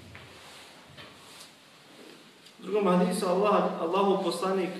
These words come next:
alejhi selam kaže: „Ana za'imu baytin fi wasatil džennet.” Ja garantujem kuću u usred dženneta. Kome?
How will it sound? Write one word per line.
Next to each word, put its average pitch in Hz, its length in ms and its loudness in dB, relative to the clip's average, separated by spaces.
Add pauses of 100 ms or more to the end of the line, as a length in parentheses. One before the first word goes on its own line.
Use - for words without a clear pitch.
alejhi 143 300 -4
selam 180 340 0 (800)
kaže: 185 300 2
„Ana 202 440 2
za'imu 180 560 4
baytin 185 560 0
fi 175 200 2
wasatil 202 600 2
džennet.” 175 440 4 (520)
Ja 196 640 4 (160)
garantujem 185 880 4 (280)
kuću 208 400 2 (760)
u 165 180 2 (420)
usred 214 520 2
dženneta. 156 500 2 (1120)
Kome? 165 260 2